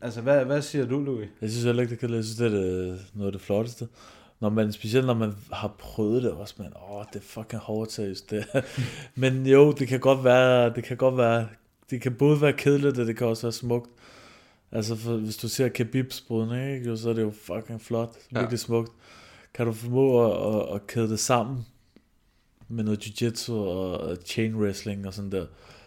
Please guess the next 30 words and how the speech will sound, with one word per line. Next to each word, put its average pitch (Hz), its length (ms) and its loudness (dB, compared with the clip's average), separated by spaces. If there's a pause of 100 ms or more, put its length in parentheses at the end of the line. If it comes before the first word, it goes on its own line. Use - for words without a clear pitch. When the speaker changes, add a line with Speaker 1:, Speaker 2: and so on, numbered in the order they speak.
(140)
Speaker 2:
så - 120 -2
er 120 40 2
det 120 100 0
noget 123 120 6
af 120 40 4
det 113 80 2
smukkeste, 127 580 2 (340)
der 104 80 -4
findes. 104 420 -6 (640)
Står 113 260 0
du 110 60 2
bare 113 760 6 (340)
og, 95 340 -2 (580)
og - 200 -20
clincher 107 320 -6
ham 95 160 -6
op 98 260 -6 (520)
af 98 100 -10
buret, 98 400 -6 (200)
så - 340 -14
kan 110 120 -4
det 98 80 -6
godt 92 200 -8
gå 101 120 -8
hen 92 100 -10
og 90 80 -12
blive 90 160 -10
lidt 87 120 -12
kedeligt. 95 360 -10
Speaker 1:
Mm. - 0 -